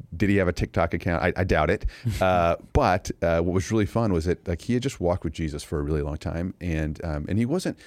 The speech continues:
Speaker 1: uh, he, he didn't really take himself too seriously, and he wasn't trying to, to impress anybody. He was just there to serve anybody that, uh, came, uh, came into his life. And he, he was really sought after, and he added so much value around
Speaker 2: Mm-hmm.
Speaker 1: here,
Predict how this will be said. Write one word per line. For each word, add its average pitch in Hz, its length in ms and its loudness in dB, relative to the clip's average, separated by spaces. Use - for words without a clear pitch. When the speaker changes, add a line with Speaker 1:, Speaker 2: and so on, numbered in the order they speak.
Speaker 1:
uh, 92 180 0
he, 110 160 -2
he 131 100 0
didn't 131 200 2
really 101 180 4
take 92 140 0
himself 87 300 0
too 92 120 2
seriously, 85 440 0
and 80 60 2
he 82 40 2
wasn't 82 240 0
trying 82 240 2
to, 78 260 0
to - 120 -2
impress 80 440 0
anybody. 80 320 0
He 80 60 0
was 85 140 2
just 87 140 -2
there 85 140 2
to 76 80 -2
serve 82 400 0
anybody 78 420 0
that, 76 160 -2
uh, 76 200 0
came, 82 500 0
uh, 80 200 -6
came 104 180 2
into 87 120 4
his 80 140 0
life. 92 280 2
And 82 120 -4
he, 135 320 0
he 110 180 0
was 107 180 0
really 78 600 0
sought - 360 -2
after, - 400 -8
and 92 240 2
he 113 180 2
added 95 240 2
so - 260 -2
much 120 200 0
value 92 480 2
around 101 320 0
Speaker 2:
Mm-hmm. 107 80 -2
Speaker 1:
here, 117 200 -2